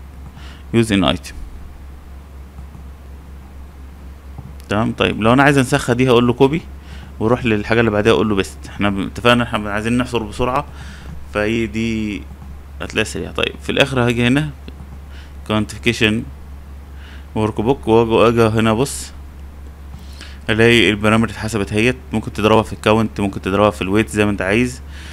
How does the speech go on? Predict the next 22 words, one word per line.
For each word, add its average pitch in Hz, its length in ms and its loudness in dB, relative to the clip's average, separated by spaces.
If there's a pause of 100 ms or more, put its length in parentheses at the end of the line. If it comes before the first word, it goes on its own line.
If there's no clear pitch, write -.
(320)
اي 131 160 6
واحد، 135 280 4
اي، 139 180 4
اي 135 260 6
رقم 131 220 4
عايز 127 140 4
تغيره، 117 280 6
بتيجي 123 380 4
هنا 139 160 6
وتقول 120 360 2
له 123 160 4 (240)
غير 110 360 6
لي 120 60 4
الفاكشن 113 400 0
دي 113 60 0
مثلا، 113 260 2
اضرب 110 260 2
لي 110 200 0 (220)
الاريا 110 200 6
دي 104 100 0
مثلا 117 380 2 (480)
في 117 380 4